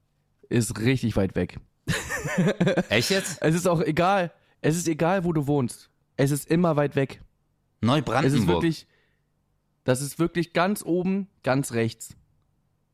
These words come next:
Speaker 1: wenn du so auf die Karte guckst.
Speaker 2: Also komplett
Speaker 1: Das ist
Speaker 2: einfach weit weg.
Speaker 1: ein-, einfach so hinter Polen.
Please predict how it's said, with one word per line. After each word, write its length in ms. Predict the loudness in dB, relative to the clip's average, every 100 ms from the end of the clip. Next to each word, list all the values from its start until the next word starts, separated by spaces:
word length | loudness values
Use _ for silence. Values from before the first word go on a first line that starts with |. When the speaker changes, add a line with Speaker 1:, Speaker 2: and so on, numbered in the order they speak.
| _ _
Speaker 1:
wenn 120 | -2
du 60 | 0
so 140 | 0
auf 80 | 0
die 100 | -2
Karte 260 | 0 0 0
guckst. 400 | -2 -4 -12 -20 -20 _ _
Speaker 2:
Also 300 | 0 2 0
komplett 680 | 0 0 2 2 0 -2 -2
Speaker 1:
Das 100 | -2
ist 160 | -2 -6 -10 -20 _ _
Speaker 2:
einfach 300 | 0 2 2
weit 220 | 2 2
weg. 320 | 2 0 -2 -16 _ _
Speaker 1:
ein-, 180 | -2 -2 -6 _ _ _ _ _ -4
einfach 240 | -2 0
so 100 | 0
hinter 240 | 0 0 -2
Polen. 520 | 0 0 0 -2